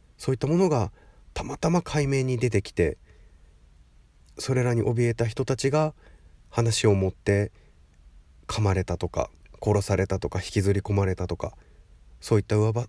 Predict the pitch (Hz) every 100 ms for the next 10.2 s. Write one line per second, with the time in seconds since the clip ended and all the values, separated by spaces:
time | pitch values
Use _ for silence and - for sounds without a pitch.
0 | - 107 107 120 127 123 175 196 - -
1 | - 98 90 87 90 95 95 - 90 -
2 | - 90 87 - 131 139 113 - 85 80
3 | 76 - - - - - - - - -
4 | - - - - - - - - - -
5 | - - - - - - - 185 185 185
6 | 185 185 185 131 101 - - 117 113 113
7 | 110 107 107 110 - - - - - -
8 | 104 101 104 95 92 - 87 - - -
9 | 101 - 110 117 98 90 92 85 87 92
10 | 90